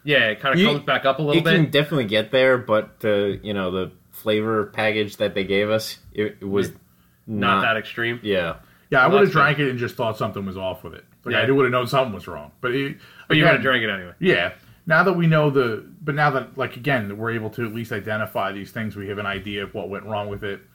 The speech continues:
Speaker 3: And, um, I believe, uh, that Brad had, uh, offered to potentially come on here and talk about the off-flavor tasting, maybe do one with us. And also, I'd love to ask him a lot of questions about Cicerone, so we'll see if, uh, we'll
Speaker 1: I'd
Speaker 3: see if
Speaker 1: love
Speaker 3: we can
Speaker 1: to
Speaker 3: make that
Speaker 1: hang, I'd love
Speaker 3: happen.
Speaker 1: to hang
Speaker 3: No,
Speaker 1: out with
Speaker 3: defi-,
Speaker 1: Brad and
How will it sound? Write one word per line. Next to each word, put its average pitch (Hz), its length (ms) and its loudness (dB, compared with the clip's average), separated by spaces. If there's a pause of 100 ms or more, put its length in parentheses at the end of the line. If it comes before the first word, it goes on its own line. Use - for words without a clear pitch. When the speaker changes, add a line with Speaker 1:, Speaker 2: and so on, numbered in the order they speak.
(440)
Speaker 3:
And, 113 340 -4
um, 98 400 -4 (280)
I 131 60 -8
believe, 127 500 0
uh, 110 440 -2
that 104 180 -6
Brad 120 300 0
had, 107 260 -2
uh, 101 140 -2
offered 107 460 -4
to 104 100 -6
potentially 101 340 -8
come 104 160 -10
on 98 180 -6
here 95 120 -12
and 90 80 -14
talk 107 220 -6
about 101 180 -8
the 110 80 -8
off-flavor 98 480 -6
tasting, 101 360 -8
maybe 95 200 -6
do 101 180 -8
one 98 220 -6
with 95 120 -8
us. 92 280 -10 (440)
And 110 140 -2
also, 101 400 -4
I'd 95 160 -4
love 110 160 -4
to 107 100 -4
ask 98 200 -4
him 101 80 -10
a 95 40 -6
lot 95 180 -2
of 90 60 -10
questions 98 380 -8
about 82 320 -8
Cicerone, 85 460 -10
so 95 140 -8
we'll 90 100 -6
see 101 180 -8
if, 90 160 -10
uh, 92 140 -6
we'll 107 120 -6
Speaker 1:
I'd - 40 2
Speaker 3:
see 196 60 6
if 190 40 8
Speaker 1:
love 180 80 6
Speaker 3:
we 165 60 0
can 151 80 2
Speaker 1:
to 131 60 2
Speaker 3:
make 127 80 0
that 123 100 0
Speaker 1:
hang, 135 60 2
I'd - 60 4
love 160 100 0
Speaker 3:
happen. 160 120 0
Speaker 1:
to 123 40 0
hang 123 100 -2
Speaker 3:
No, 110 60 0
Speaker 1:
out 107 60 -4
with 104 80 -8
Speaker 3:
defi-, 147 160 2
Speaker 1:
Brad 101 100 -4
and 95 180 -14